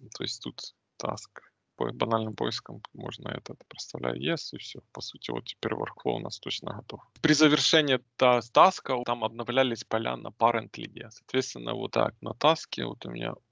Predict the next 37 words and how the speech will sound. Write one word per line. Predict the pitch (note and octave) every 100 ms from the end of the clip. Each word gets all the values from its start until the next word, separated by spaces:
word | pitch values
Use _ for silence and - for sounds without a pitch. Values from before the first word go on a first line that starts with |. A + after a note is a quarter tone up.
| -
есть | - - - -
этот. | A2 - -
Вот | B2+
если | A#2+ C#3+
у |
стат-, | B2 - B2+ -
у | C3+
таска | A#2 C#3 C3 -
менялся | A#2 A#2 A#2+ - D#3
статус, | - A#3+ A#3+ D#3+ -
он | B2+
тут | A#2+ -
выставлял, | B2 - B2 B2+ A#2
что | A2+ - A#2
он | A2+ A2+ _ B2 B2+ -
completed | B2 B2 D#3 - A#2+ -
и | B2+ B2 A2+ G#2+ G#2 A2 A2 -
флаг | C3 A#2+ A#2
вот | A#2
этот, | - - -
точнее, | - - D3
да, | A#2+ G#2+
и | B2
subject | - B2+ A2 A2+ - G#2+
с-, | - - -
содержит | B2 A#2+ A#2 -
вот | G#2+
это | A#2+ C3+
значение, | C3 E3+ - C4+ F#3
тогда | - A#2+ C3 D#3+
он, | - B2+ B2+ A2
э, | A2 A#2
на | A#2
parent | A#2+ C3 B2+ A#2+ -
лиде | B2 D#3
проставлял | - A2 - A#2 A#2 B2 A#2+ A2+ F2
значение | A#2 A2+ - B2 A#2+ A2+ -